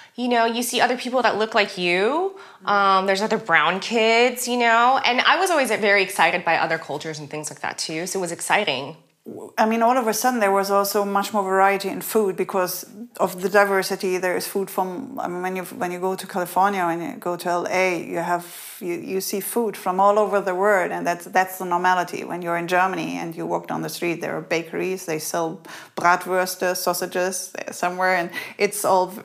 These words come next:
Speaker 2: very German.
Speaker 1: Mm-hmm.
Speaker 2: So did the food, uh, did that, did, did you already recognize that as a child, that the food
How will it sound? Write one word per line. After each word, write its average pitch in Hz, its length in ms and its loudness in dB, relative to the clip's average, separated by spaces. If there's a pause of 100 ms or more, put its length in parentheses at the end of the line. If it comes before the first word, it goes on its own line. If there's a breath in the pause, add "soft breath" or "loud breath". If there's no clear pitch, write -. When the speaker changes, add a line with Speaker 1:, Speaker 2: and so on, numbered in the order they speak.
(300)
Speaker 2:
very 180 500 -2 (140)
German. 175 520 2
Speaker 1:
Mm-hmm. 196 340 -14
Speaker 2:
So 196 320 0
did 208 240 0
the 202 80 2
food, 220 720 0 (220)
uh, 185 420 4
did 196 380 -2
that, 202 180 0
did, 202 220 -4
did 202 180 -2
you 226 120 2
already 196 600 2
recognize 190 760 -2
that 190 140 -2
as 185 240 -2
a - 60 -6
child, 180 460 2
that 185 220 -2
the 190 60 -4
food 233 580 -4